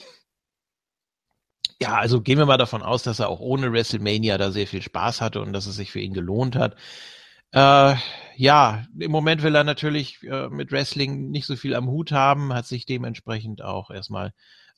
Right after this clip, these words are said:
ausgeklinkt bei uns. Das ist auch völlig verständlich. Hm, ja, auch wenn da jetzt niemanden die Schuld trifft und erst recht nicht die W W E oder sonst irgendwas oder schon gar nicht die Hörer, äh,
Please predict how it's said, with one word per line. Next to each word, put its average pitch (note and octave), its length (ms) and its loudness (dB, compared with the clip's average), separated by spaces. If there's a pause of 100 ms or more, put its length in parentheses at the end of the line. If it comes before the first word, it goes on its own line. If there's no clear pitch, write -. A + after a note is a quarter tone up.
ausgeklinkt D3 1080 -2
bei B2 180 -2
uns. B2+ 420 -6
Das - 400 -10
ist - 180 -10
auch A#2 120 -8
völlig D3+ 360 2
verständlich. D3+ 840 -2 (880)
Hm, B2+ 560 -6 (1040)
ja, G#2 540 -6
auch B2 180 -4
wenn D3 140 -2
da D3 60 4
jetzt C#3+ 240 0
niemanden D3+ 500 2
die C#3 140 -4
Schuld F#3+ 380 2
trifft - 460 -6
und C3 220 -6
erst A#2+ 200 -2
recht B2+ 200 -4
nicht B2 180 -4
die B2 140 -2
W A#2+ 180 0
W A2+ 60 0
E B2+ 340 4
oder G#2+ 260 0
sonst C3 380 -4
irgendwas A2+ 560 -2
oder A#2+ 240 2
schon B2+ 160 0
gar A#2+ 160 4
nicht B2+ 160 2
die C3 120 2
Hörer, A#2 960 4
äh, - 40 -20